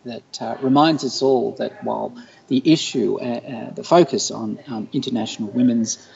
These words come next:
um, issues and, for that matter, uh, gender more broadly and empowering women and girls, we still find that paying women less than their male counterparts is, is just hampering economic growth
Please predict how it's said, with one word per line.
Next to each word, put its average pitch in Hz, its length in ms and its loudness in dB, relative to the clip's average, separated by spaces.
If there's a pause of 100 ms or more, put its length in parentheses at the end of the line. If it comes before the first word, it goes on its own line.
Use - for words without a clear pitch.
(360)
um, 104 400 -6
issues 143 460 4
and, 104 140 -4
for 107 100 -6
that 113 200 2
matter, 107 260 -2 (120)
uh, 110 160 -4
gender 123 340 2
more 107 180 0
broadly 120 580 4
and 104 380 -12
empowering 127 720 0
women 98 240 -12
and - 140 -18
girls, - 420 -12 (400)
we 135 100 4
still 190 360 8
find 123 600 -2 (120)
that - 180 -8
paying 147 320 2
women 127 460 0
less 135 300 0
than 127 200 -4
their 120 140 -2
male 123 280 2
counterparts - 920 -8
is, 120 540 -2
is 113 220 -8
just - 600 -4 (540)
hampering 147 680 -2
economic 120 460 -6
growth - 400 -6